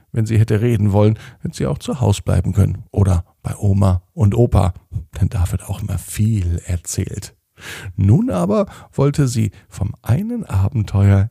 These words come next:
ins nächste Abenteuer. „Sei mal leise“, sagte Prinzessin Clara zur Ratte, denn im Hintergrund hörte sie ein Geräusch. Auch wieder ein Rascheln.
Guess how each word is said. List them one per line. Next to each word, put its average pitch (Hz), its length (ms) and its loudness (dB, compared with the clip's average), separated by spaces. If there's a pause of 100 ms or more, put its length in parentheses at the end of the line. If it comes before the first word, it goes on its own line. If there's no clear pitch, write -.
(100)
ins 101 340 -2
nächste 90 520 -4
Abenteuer. 95 640 -2 (640)
„Sei 151 240 4
mal 185 200 2
leise“, 165 600 2 (280)
sagte 101 340 2
Prinzessin 101 540 0
Clara 110 420 0
zur 101 180 0
Ratte, 98 380 2 (560)
denn 95 120 -2
im 90 100 2
Hintergrund 170 760 -4
hörte 123 260 -2
sie 113 200 -4
ein 107 220 0
Geräusch. 123 800 -4 (720)
Auch 107 320 0
wieder 101 240 4 (520)
ein 98 220 6
Rascheln. 98 680 0